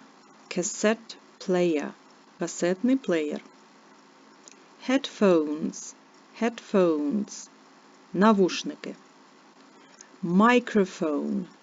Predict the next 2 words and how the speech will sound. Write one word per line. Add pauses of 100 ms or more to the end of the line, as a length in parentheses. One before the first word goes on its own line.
(180)
Microphone. (420)
Мікрофон.